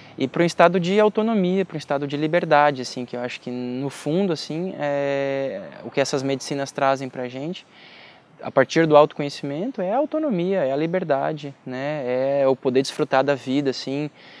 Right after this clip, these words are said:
sem dores, sem tantos sofrimentos, né? Ou conseguindo entender melhor os nossos sofrimentos, lidar com eles, assim,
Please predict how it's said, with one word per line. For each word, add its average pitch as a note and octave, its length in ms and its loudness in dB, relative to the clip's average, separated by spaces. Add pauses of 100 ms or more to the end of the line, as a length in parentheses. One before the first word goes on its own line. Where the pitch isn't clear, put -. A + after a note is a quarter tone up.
(180)
sem C#3 260 -2
dores, C#3 540 8
sem C#3 200 -4
tantos C#3 240 -2
sofrimentos, C3 840 -2
né? B2+ 140 -4
Ou D#3 120 6
conseguindo D3+ 460 -2
entender C3+ 500 -2
melhor B2+ 320 -4
os A#2+ 80 -8
nossos A#2+ 220 -10
sofrimentos, B2+ 960 -6
lidar A#2 340 0
com A#2 160 -6
eles, B2 300 -2
assim, B2 320 -8